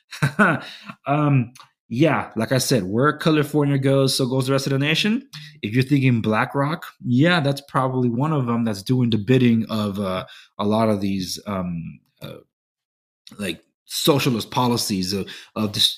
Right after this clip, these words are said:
supposedly being equitable in the distribution of things, not, uh,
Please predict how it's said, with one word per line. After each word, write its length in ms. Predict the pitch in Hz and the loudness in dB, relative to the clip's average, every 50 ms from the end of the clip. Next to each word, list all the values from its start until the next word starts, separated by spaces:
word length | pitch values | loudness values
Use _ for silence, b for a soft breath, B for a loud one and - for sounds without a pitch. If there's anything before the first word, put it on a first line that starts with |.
| B B B | B B B
supposedly 540 | B - - - 160 156 143 131 127 123 117 | B -4 0 2 4 4 4 4 2 2 2
being 500 | 107 - 127 127 120 120 110 107 - - - | 4 4 6 6 6 6 4 2 -2 -4 -6
equitable 560 | - - - 131 107 101 98 95 104 98 110 | -6 -6 -6 -8 -8 -8 -8 -8 -8 -8 -8
in 60 | 107 | -8
the 60 | 101 | -8
distribution 640 | 92 104 107 - - 104 95 107 127 123 - 113 101 | -6 -6 -6 -6 -6 -6 -4 -2 -2 0 0 -2 -4
of 120 | 98 92 - | -6 -6 -8
things, 360 | - 90 85 90 92 - - B B B B B B | -10 -10 -10 -10 -10 -12 -12 B B B B B B
not, 220 | 123 127 - - - - 131 98 | -6 -6 -6 -6 -12 -16 -12 -10
uh, 140 | 120 113 101 | -8 -8 -8